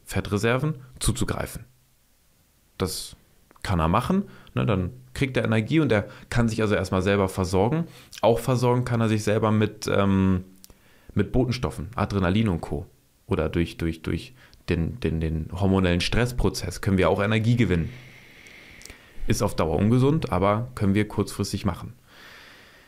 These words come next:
Wenn ich dann aber tausendachthundert Kalorien in einer Mahlzeit verzehre, dann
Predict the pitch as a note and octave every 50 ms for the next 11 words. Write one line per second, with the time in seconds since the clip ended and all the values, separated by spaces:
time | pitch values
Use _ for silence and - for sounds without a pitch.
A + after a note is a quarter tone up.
0 | - _ _ _ _ _ _ _ _ - B2 A#2 A2+ G#2+ - A#2+ A#2+ A#2 G#2+ G#2
1 | G2+ - - D3 E3 E3+ E3+ D3 - - - - - - C3 A#2+ B2 - B2 A#2
2 | A2+ A#2+ C#3 B2 A2 - - - G#2+ A2+ A2+ G#2+ G2 F#2+ G2+ B2+ C3+ B2+ - -
3 | A#2 G#2+ - - G#2+ - - - D3 D3 D3 - - D#2+ - - - - - -
4 | - _ _ _ _ _ _ _ _ _ - - - - G2+ F#2+ G2 G2 G2 F#2+
5 | -